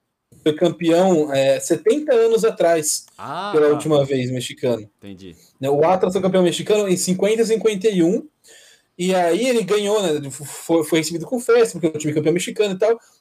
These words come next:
Speaker 1: ganhou uma garrafa de uísque. Fala assim, "Ah, essa garrafa é pra vocês abrirem quando ganhar o próximo campeonato mexicano."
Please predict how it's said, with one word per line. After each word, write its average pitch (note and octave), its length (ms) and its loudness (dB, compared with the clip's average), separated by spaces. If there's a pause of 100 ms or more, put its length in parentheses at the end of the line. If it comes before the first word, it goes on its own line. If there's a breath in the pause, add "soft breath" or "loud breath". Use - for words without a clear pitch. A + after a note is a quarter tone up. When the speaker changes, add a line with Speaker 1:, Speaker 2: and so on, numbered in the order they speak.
(100)
Speaker 1:
ganhou F#3 160 2
uma G#3+ 100 0
garrafa G3+ 340 2
de G3+ 100 0
uísque. G#3+ 640 -2
Fala D#3+ 140 2
assim, D3+ 140 0
"Ah, F#3+ 60 4
essa F3+ 140 2
garrafa E3+ 280 2
é - 20 -2
pra F3+ 100 -4
vocês F#3 160 0
abrirem F#3 460 0
quando F#3 480 0 (480 loud breath)
ganhar F3+ 220 2
o F3+ 60 2
próximo F#3 280 0
campeonato F3+ 200 -2
mexicano." F#3 640 -2